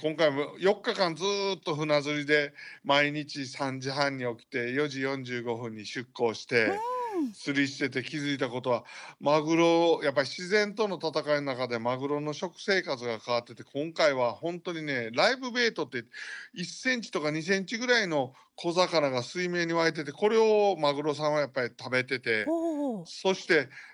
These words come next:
Speaker 1: あのー、十センチぐらいの今年生まれた新子のトビウオが食べてて、
Speaker 2: ええ。
Speaker 1: ぼ-、あのー、ちょうどあの、ムロアジっていう餌を僕、い-、生き餌を釣って釣るんですけれども、
Speaker 2: ええ、ええ、ええ。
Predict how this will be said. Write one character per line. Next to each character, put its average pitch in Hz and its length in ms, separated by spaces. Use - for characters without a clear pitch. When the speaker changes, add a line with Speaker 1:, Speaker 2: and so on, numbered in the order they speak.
Speaker 1:
あ 127 140
の 131 80
ー、 120 1400
十 143 160
セ 190 240
ン - 20
チ 190 120
ぐ 208 100
ら 202 120
い 170 60
の 131 320
今 202 80
年 220 300
生 208 100
ま 208 160
れ 175 80
た 139 160
新 160 400
子 175 140
の 170 100
ト 165 180
ビ 233 140
ウ 202 160
オ 131 100
が 104 460
食 131 140
べ 127 100
て 135 160
て、 110 480
Speaker 2:
え 285 140
え。 196 80
Speaker 1:
ぼ-、 156 260
あ 139 80
の 131 320
ー、 - 20
ち 156 120
ょ 202 100
う 220 40
ど 196 120
あ 147 60
の、 135 260
ム 160 140
ロ 285 180
ア 269 80
ジ 190 140
っ - 20
て 151 100
い 135 100
う 135 80
餌 135 280
を 113 80
僕、 117 320
い-、 123 180
生 139 120
き 156 140
餌 143 240
を 139 60
釣 131 160
っ - 20
て 127 140
釣 143 220
る 143 80
ん 139 60
で 120 100
す - 100
け 131 120
れ 120 60
ど 110 60
も、 349 60
Speaker 2:
え - 20
え、 359 60
え - 60
え、 277 640
え - 20
え。 185 180